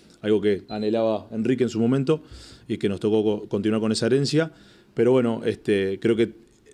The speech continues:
lo pe-, en me-, algo más macro, más chiquito nos quedó el Nacional y bueno, y seguimos apostando a eso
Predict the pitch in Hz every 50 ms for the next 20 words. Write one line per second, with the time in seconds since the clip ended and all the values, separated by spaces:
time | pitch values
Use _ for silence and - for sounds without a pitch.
0 | _ - 113 120 - - 123 - 127 127 123 123 127 127 131 131 131 131 139 143
1 | 143 143 143 143 143 139 135 143 139 139 135 139 131 127 131 135 131 127 131 131
2 | 117 127 127 131 131 123 117 117 131 120 120 120 117 113 113 120 117 120 123 131
3 | 139 - 113 110 107 104 101 101 107 107 - - 110 117 123 120 117 110 104 104
4 | 101 107 113 110 107 110 117 127 123 - 165